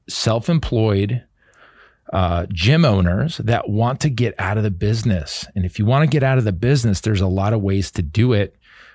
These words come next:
Um, and eventually, when you're in a business owner role and you've created that entire system around your operation, you could,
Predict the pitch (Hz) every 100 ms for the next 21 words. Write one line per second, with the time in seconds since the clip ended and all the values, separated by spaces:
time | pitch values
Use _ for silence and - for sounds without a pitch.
0 | _ - 92 110 101 92 196 240 143 101
1 | 95 95 113 120 120 123 147 196 120 117
2 | 113 98 - 117 113 92 98 110 143 117
3 | 120 - - 113 98 107 135 107 101 101
4 | 95 80 107 113 - 101 - 113 95 90
5 | 87 107 104 92 92 90 90 95 120 113
6 | 156 - - 226 262 202 190 180